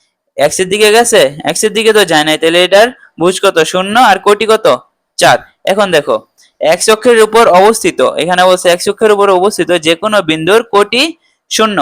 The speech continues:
কোটি কি হবে? শূন্য। এই যে দেখো আমরা কোটি কি পাইছি? শূন্য। এবং ওয়াই অক্ষের উপর অবস্থিত যে কোনো বিন্দুর ভুজ শূন্য। এই যে দেখো ভুজ কি? শূন্য। তোমরা এক্স এর যে কোনো বিন্দুতে নাও, সবসময় ওয়াই এর মান হইব শূন্য, আর ওয়াই এর যে কোনো বিন্দুতে নাও,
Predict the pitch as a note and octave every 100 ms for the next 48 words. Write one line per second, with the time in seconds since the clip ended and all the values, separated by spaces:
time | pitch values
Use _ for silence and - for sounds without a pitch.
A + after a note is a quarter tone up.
0 | C3 G3 G#3 A3 A3+ A3 E3+ C3 - _
1 | - G3+ F#3 F3+ G3+ F#3+ F3+ E3 F3 G3
2 | G3+ G3+ G3+ G#3+ C#3+ B2 _ _ _ -
3 | G3+ F#3+ C3+ - _ _ _ - F3 F#3
4 | C3 D3 F3+ F#3+ A#3 G#3+ G#3 G3 A3+ A3+
5 | G#3+ G3 F3 F#3+ G#3 G3+ F#3 F#3+ A3 E3+
6 | E3+ A#3+ C#4 - _ _ _ _ - -
7 | G#3+ F#3 C3+ D#3 E3+ F3 E3 C#3+ D#3+ -
8 | F3+ C#3+ - - F3 E3+ D#3 G3 A3 A#3
9 | F#3+ G3 - A#3 F3+ F#3+ G3+ A#3+ A#3+ F#3+
10 | G3 G#3+ G#3+ F3 D3 G3+ A3+ D#3+ D#3 G#3
11 | A3 E3+ D#3+ F3 F#3+ G#3 G3 A3 D#4+ -
12 | _ - G#3+ G3+ D3 B2+ D#3 D3+ E3 F#3
13 | F#3+ G3+ A3+ G#3+ F#3 F#3 G3+ G#3 G3+ D3+
14 | A#3+